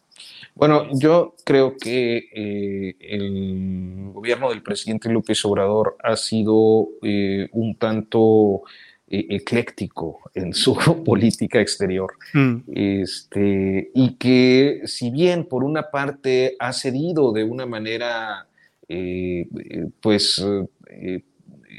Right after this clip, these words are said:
Speaker 1: busco a veces los vocablos porque no me gusta herir susceptibilidades, eh, de, de quienes tienen una simpatía, este, <laughs> muy, muy clara con el presidente, pero creo que ha sido, eh,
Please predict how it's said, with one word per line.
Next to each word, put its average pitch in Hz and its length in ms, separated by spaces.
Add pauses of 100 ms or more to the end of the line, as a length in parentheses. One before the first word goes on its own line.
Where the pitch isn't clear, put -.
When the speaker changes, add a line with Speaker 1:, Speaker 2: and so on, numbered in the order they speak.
(840)
Speaker 1:
busco 165 360
a - 20
veces 170 300
los 131 200
vocablos 127 560
porque - 260
no 123 140
me 147 120
gusta 135 360
herir 117 260
susceptibilidades, 98 1400 (360)
eh, 90 380
de, 92 440
de 101 180
quienes 107 360
tienen 165 260
una 113 600
simpatía, 113 840 (340)
este, - 580
<laughs> - 140
muy, 113 420
muy 107 580
clara 107 380
con 98 160
el 95 100
presidente, 104 800 (400)
pero 123 360
creo 175 200
que 233 320
ha 151 120
sido, 175 520 (140)
eh, 107 600